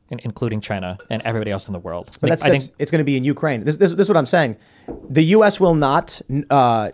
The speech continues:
Speaker 2: this was, this was brought up by, uh, uh, I, I think it was, it was an E U politician. He said, "If Russia uses lower yield nukes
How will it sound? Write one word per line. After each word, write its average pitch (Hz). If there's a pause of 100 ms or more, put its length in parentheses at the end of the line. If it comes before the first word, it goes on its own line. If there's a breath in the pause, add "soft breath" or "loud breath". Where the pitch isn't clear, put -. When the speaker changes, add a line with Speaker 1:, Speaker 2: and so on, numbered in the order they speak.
(400)
Speaker 2:
this 160
was, 220
this 156
was 202
brought 156
up 131
by, 117
uh, -
uh, 104
I, 104
I -
think 156
it 170
was, 123
it -
was 117
an 139
E -
U 185
politician. 139
He 117
said, 113 (380 soft breath)
"If 131
Russia 160
uses 131
lower 127
yield 123
nukes 110